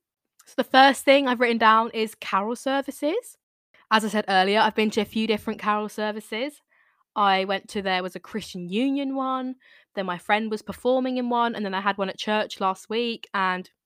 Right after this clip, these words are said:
there's another one at church this weekend, my church at home. So all very exciting, and I just love carol services. I feel like even if you're not religious, I think everybody loves a good carol service. I mean, so my Christian Union carol service in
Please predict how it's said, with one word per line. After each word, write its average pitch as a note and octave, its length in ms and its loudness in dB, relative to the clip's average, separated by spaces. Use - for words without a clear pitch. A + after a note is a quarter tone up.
there's G3+ 140 0
another A3 220 2
one A3 100 2
at - 80 -4
church - 300 0
this B3+ 300 2
weekend, C#4 560 4
my G#3 300 0
church G3+ 280 -2
at - 120 -10
home. D4 400 4
So A3+ 340 2
all D#4+ 240 4
very B3 260 6
exciting, F#3 760 -4
and F3+ 520 -6
I C4 80 -2
just - 200 -6
love D4+ 220 4
carol C4 300 4
services. F#3+ 500 -6
I G#3+ 60 -2
feel D4+ 160 2
like C#4 160 0
even C4+ 180 -2
if C#4+ 80 -2
you're C#4+ 100 2
not A#3+ 160 0
religious, G3+ 600 -4
I G3 60 -8
think A#3+ 300 -4
everybody G#3 500 2
loves F#3 300 -2
a F#3+ 40 -6
good F3+ 160 -6
carol F3+ 280 -4
service. - 600 -8
I G3 60 0
mean, F#3 260 0
so G#3+ 160 -4
my G#3+ 360 4
Christian A3 320 -2
Union G3+ 520 0
carol F3+ 280 2
service F#3 340 -4
in F#3+ 80 -8